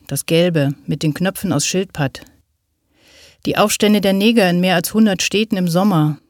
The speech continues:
Die Streiks bei Ford, in den Schulen von New York. Das Kleid mit dem Kragen, der, heißt es nackenfern oder halsfern?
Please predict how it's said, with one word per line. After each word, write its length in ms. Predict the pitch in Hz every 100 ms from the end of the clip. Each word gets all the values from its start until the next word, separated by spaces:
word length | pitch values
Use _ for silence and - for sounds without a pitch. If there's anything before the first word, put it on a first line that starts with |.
| _
Die 80 | 165
Streiks 380 | - - 180 -
bei 140 | 160
Ford, 400 | - 214 202 151
in 120 | - 151
den 140 | 160
Schulen 380 | - 233 208 151
von 180 | 151 160
New 60 |
York. 480 | 170 202 175 147 - _ _ _ _ _ _ _ _ _ _ _ _
Das 180 | 175 -
Kleid 380 | 180 185 220
mit 160 | 226 185
dem 180 | 185 175
Kragen, 560 | - 160 180 196 190
der, 560 | 175 175 180 180 180 170 - -
heißt 280 | 170 180 -
es 140 | 175
nackenfern 680 | 170 170 - 240 - 233 233
oder 240 | 220 196
halsfern? 640 | 165 156 - - 143 147